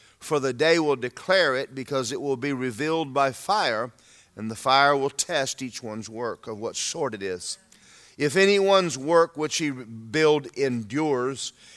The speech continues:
he will receive a reward." There's that word again. "If anyone's work is burned, he will suffer loss, but he himself will be saved,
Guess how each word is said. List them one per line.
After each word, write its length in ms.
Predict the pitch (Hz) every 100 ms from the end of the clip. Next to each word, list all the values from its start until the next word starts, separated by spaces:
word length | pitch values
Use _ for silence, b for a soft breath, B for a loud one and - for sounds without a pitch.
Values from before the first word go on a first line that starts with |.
| B
he 320 | - 170 190
will 260 | 180 165 156
receive 560 | 139 139 - 196 185 147
a 120 | 139
reward." 720 | 131 139 127 160 165 117 95
There's 200 | 110 113
that 160 | 113 120
word 220 | 131 127
again. 420 | 98 101 101 98 _ B B B B
"If 160 | 123
anyone's 520 | 190 190 185 180 170
work 300 | 135 170 165
is 200 | 147 120
burned, 580 | 104 104 165 190 147 143
he 220 | 120 151
will 160 | 160 139
suffer 420 | - 170 165 156
loss, 600 | 156 156 120 87 - - _ B B B B
but 200 | 123 139
he 240 | 123 196
himself 680 | 180 165 147 - 180 208 175
will 120 | 147 127
be 180 | 127
saved, 720 | 120 - 127 110 110 123 113